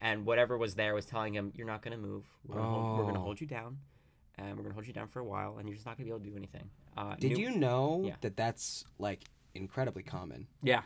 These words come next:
Speaker 1: the sleep paralysis stuff.
Speaker 2: S-, wha-,
Speaker 1: Yeah.
Speaker 2: wha-, as in,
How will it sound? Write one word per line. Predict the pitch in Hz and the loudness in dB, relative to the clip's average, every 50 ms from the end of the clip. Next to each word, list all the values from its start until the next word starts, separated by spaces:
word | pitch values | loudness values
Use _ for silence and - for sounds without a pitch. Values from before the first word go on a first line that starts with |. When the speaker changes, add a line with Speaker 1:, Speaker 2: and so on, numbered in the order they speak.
| - - - | -2 -10 -12
Speaker 1:
the | - | -10
sleep | 147 - 143 143 | -2 0 0 2
paralysis | 139 123 101 - 98 - - - | 2 2 0 0 -2 -6 -10 -12
stuff. | - - - | -10 -8 -6
Speaker 2:
S-, | 143 - | -6 -6
wha-, | - 135 147 139 131 | -2 2 4 4 4
Speaker 1:
Yeah. | 120 - | 4 2
Speaker 2:
wha-, | 139 143 139 139 139 - | 0 2 2 2 2 2
as | - 143 139 117 104 | 4 4 4 4 4
in, | 131 131 117 107 98 101 120 139 139 | 4 4 4 2 2 0 -2 -2 -4